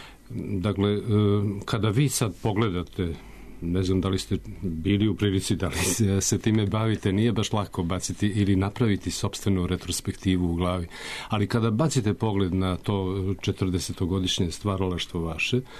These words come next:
a kako vam se ono čini? Koliko, e, vidite da je koherentno, koliko nije, koliko tu ima početaka koje niste nastavili, niste dovršili i tako dalje? Kako vam se ceo taj opus vaš čini?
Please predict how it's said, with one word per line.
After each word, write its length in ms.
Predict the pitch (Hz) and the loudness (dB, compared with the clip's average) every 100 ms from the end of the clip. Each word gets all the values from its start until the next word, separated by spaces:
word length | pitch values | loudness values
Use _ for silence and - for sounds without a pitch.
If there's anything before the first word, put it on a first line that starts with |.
| - - - | -16 -16 -4
a 120 | 101 | -2
kako 260 | - 180 165 | 2 4 6
vam 120 | 127 | 4
se 100 | 127 | 4
ono 160 | 117 | 2
čini? 340 | 98 - 90 80 | 0 0 0 0
Koliko, 440 | - 131 143 151 | 0 0 4 2
e, 240 | 113 104 98 | 4 4 4
vidite 340 | 120 110 - 98 | 4 2 0 0
da 240 | 87 98 | 0 0
je 120 | 92 | 0
koherentno, 800 | - 101 - 95 92 117 120 123 | 0 -2 0 0 2 2 2 0
koliko 460 | 90 - 107 104 104 | -2 0 0 2 2
nije, 280 | 107 117 120 | 4 4 2
koliko 320 | - 135 143 | 2 2 2
tu 140 | - | 2
ima 180 | 139 131 | 4 4
početaka 680 | - 113 - 123 98 82 92 | 2 0 2 0 0 0 -2
koje 260 | - 98 92 | 0 2 4
niste 340 | 104 - 101 | 2 2 0
nastavili, 680 | 90 85 - 104 90 87 87 | 0 0 -2 0 2 2 2
niste 320 | 90 - 98 | 0 0 -2
dovršili 560 | 90 85 85 - 85 | 0 -2 -2 -4 -4
i 60 | 80 | -6
tako 280 | - 95 101 | -6 -6 -2
dalje? 180 | 104 104 | 0 0
Kako 240 | 175 160 | 0 4
vam 120 | 127 | 4
se 200 | - 110 | 4 0
ceo 340 | 92 - 110 95 | 0 0 0 0
taj 200 | 95 90 | -2 0
opus 400 | 90 - 95 - | 0 -2 -8 -6
vaš 260 | 85 - | -2 -2
čini? 260 | - - | -4 -10